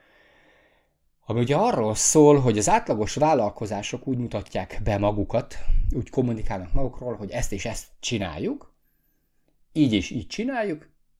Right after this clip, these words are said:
és talán esetleg, ha még valaki egyáltalán figyel rájuk,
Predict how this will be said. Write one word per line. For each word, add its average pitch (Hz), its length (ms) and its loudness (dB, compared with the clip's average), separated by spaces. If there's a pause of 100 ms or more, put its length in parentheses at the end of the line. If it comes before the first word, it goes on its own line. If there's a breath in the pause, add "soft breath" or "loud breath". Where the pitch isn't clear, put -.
(280)
és - 280 -12
talán - 480 -4
esetleg, - 840 -6
ha 117 220 -4
még 117 280 2
valaki 131 420 2
egyáltalán 110 480 -2
figyel 104 340 -8
rájuk, 127 600 -12